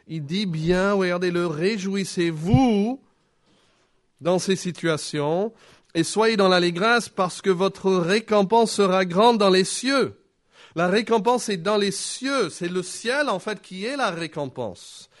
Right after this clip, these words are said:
Et c'est cela qui devrait nous faire tressaillir de joie, même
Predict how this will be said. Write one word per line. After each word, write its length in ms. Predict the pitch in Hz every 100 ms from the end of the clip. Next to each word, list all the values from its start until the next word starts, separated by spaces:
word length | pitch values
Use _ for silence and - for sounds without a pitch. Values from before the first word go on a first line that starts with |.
| - - -
Et 120 | 190
c'est 200 | 185 220
cela 320 | 208 214 226 285
qui 160 | -
devrait 440 | 180 214 202 240 269
nous 120 | 226
faire 400 | - 214 214 202 - - _
tressaillir 840 | - - 269 - 226 220 233 247
de 160 | 190 190
joie, 600 | 165 175 208 240 247 220 196 196 _ _ _ _ _
même 420 | 147 170 226 277